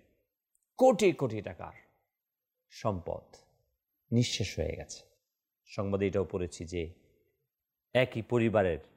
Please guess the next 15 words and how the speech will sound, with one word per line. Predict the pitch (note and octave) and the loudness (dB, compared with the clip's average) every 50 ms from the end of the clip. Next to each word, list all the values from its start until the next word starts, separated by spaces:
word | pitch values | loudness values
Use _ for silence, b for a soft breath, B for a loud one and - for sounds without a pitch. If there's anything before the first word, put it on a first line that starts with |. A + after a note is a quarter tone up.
| _ | _
আত্মীয় | - C3+ - - - D#3+ D#3 | -4 -4 -4 -8 0 0 0
স্বজন, | B2 - - A2+ G2 F#2 F2 D#2+ D2+ | 0 2 -2 -4 -2 -2 -4 -4 -6
ষোলোটা | - - - F#3 G3+ A3 A3+ G#3+ D3 D3+ B2 | -12 0 2 2 6 6 6 6 6 6 4
পরিবার, | G#2 A#2 A2 F#2+ F#2+ D#2 D2+ - - - - _ _ _ _ _ _ _ _ _ _ _ _ _ _ _ _ _ _ _ _ _ _ _ _ | 4 4 2 2 0 -2 -4 -6 -8 -12 -20 _ _ _ _ _ _ _ _ _ _ _ _ _ _ _ _ _ _ _ _ _ _ _ _
তার | D#2+ D#2+ D#2+ D#2 - - | -2 -2 -2 -4 -6 -4
চাচাতো | - G2 F2+ - F#2 E2 F#2+ F2 | -4 -4 -2 -4 -8 -8 -8 -8
ভাই, | D#2+ E2 F2 F2+ F2+ F2+ F#2 F#2 | -8 -6 -4 -4 -4 -4 -6 -8
মামাতো | F2 E2 E2 E2 E2 - D#2+ | -8 -8 -6 -8 -8 -8 -10
ভাই, | D2 D2+ E2 F2 G#2 G2+ | -10 -10 -8 -8 -8 -8
ফুফাতো | F#2+ - - _ _ - F2+ F2 - - F2 | -8 -10 -16 _ _ -6 -6 -6 -6 -8 -12
ভাই, | F2 F#2 F#2+ F#2+ F#2 | -8 -6 -4 -4 -2
এরকম | F2+ G2 G2 - - E3+ G#3+ A3+ - _ _ _ _ _ _ _ _ _ _ _ _ _ | -2 -2 -2 0 0 -2 -2 -2 -8 _ _ _ _ _ _ _ _ _ _ _ _ _
ষোলো | - - - A3 A#3 A#3 A#3 F#3+ | -4 2 4 6 8 10 8 8
জন | D3+ D#3 C3+ G#2 | 8 4 2 2
পরিবারে | - A#2 A2 G#2+ G2+ F#2+ F2 F2+ F2+ | 0 0 0 2 2 0 0 -2 -4